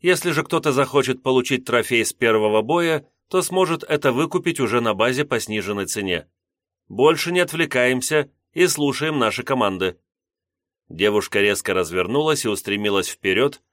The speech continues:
внимательно изучая взглядом местность перед собой.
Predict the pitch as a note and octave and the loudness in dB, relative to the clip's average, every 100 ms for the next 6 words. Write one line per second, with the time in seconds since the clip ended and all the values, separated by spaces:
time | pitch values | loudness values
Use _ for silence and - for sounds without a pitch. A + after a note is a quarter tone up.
0 | _ - F2 G2 A2 D3+ D#3 C#3+ B2+ G2+ | _ -12 -6 -4 0 -2 0 0 0 0
1 | A2 A#2 A2 F2+ E2 G#2+ B2 C3 G2+ G2+ | -4 0 0 0 -2 -2 0 0 0 -2
2 | G2 A2 - - F#2+ F2+ - F#2+ E2+ D2 | -2 -8 -6 -2 -2 -2 -4 -2 -2 -4